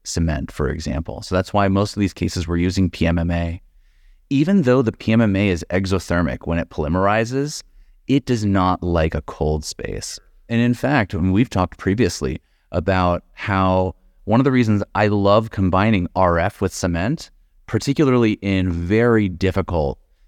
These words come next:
think about, I mean, and I'm certain you've seen this too, probably some of our listeners as well. Vertebral augmentation, one of the walls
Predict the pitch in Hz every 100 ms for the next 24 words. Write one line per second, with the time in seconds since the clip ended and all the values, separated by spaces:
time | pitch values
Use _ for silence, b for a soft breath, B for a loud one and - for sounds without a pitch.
0 | - 156 156 143 113 - - _ _ -
1 | 98 104 101 104 92 90 - - 170 101
2 | 90 110 - 80 67 - - 107 69 50
3 | - - - 110 110 - 101 87 80 92
4 | - 82 85 82 92 90 82 _ _ _
5 | _ _ - 101 - 135 120 113 104 101
6 | - 82 82 - - _ _ _ - _
7 | - 104 127 131 101 104 104 85 -